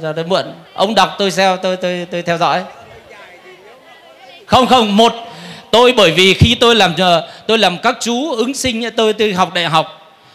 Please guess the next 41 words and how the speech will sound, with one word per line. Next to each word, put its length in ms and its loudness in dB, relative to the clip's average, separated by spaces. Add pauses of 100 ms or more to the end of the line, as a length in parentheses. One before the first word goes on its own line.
(100)
bà 260 0
chủ 440 -6
ở 220 -2
trên, 480 -4
bà 160 2
vẫn 180 -10
còn 120 -2
sống, 380 -8
bà 200 -2
bảo 360 -4
chú 200 -4
nào 460 -2 (520)
mà 140 -2
đọc 260 -4
được 140 -12
Kinh 180 -6
Nghĩa 140 -6
Đức 200 -10
Tin 140 -4
Ngày 100 -4
Chủ 140 -10
Nhật, 220 -4
mà 80 -8
lúc 140 -10
đấy 240 -2
tôi 100 -4
với 120 -6
năm 200 -4
đầu 140 -4
tiên 220 -8
đại 140 -8
học, 460 -8
tôi 100 -4
xung 160 -8
phong 260 -2
đọc. 380 -6 (240)
Nhưng 200 -4
mà 180 0
thì 100 -6
mỗi 220 -6
chữ 180 -10